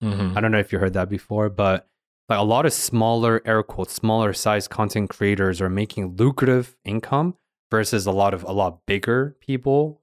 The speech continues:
Speaker 2: who have, with more superficial engagements.
Speaker 1: Exactly.
Speaker 2: And, like, having thousand true fans outweigh having hundred thousand superficial fans, I think, any, any day.
Speaker 1: Yeah, I agree. I think,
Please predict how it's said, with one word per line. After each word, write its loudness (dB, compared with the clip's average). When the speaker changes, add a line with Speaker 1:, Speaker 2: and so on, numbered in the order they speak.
Speaker 2:
who 2
have, -2
with -2
more -2
superficial -4
engagements. -8
Speaker 1:
Exactly. -6
Speaker 2:
And, 0
like, -2
having 0
thousand 0
true -2
fans -2
outweigh 0
having -4
hundred -4
thousand -2
superficial -12
fans, -14
I -6
think, -6
any, -4
any -6
day. -16
Speaker 1:
Yeah, 0
I 2
agree. -4
I -2
think, -4